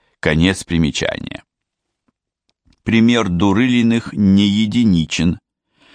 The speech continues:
Вспомним Лосевых. Тахогоди в книге Лосев пишет: «Брак, который может быть препятствием для ухода от мира, не страшит. Можно и в браке жить безгрешно –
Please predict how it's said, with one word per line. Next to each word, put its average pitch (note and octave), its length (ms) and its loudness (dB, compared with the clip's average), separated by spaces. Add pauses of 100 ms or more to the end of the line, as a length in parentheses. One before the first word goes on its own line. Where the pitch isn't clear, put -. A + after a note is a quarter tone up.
(180)
Вспомним C3 760 0
Лосевых. F2 920 0 (1080)
Тахогоди A2 880 0
в G2+ 100 -6
книге A2 500 0
Лосев C3+ 600 -2
пишет: - 540 -4 (520)
«Брак, C3+ 680 -2
который A#2+ 380 -2
может A2+ 340 -2
быть F#2 260 -2
препятствием F#2+ 840 0
для F2+ 180 0
ухода F2 520 0
от - 180 -6
мира, F#2 480 0 (960)
не F2+ 240 2
страшит. - 840 -8 (500)
Можно D3 420 0
и C#3 180 0
в A#2 100 -2
браке C3+ 480 -2
жить A#2 260 -2
безгрешно – G#2+ 1000 -2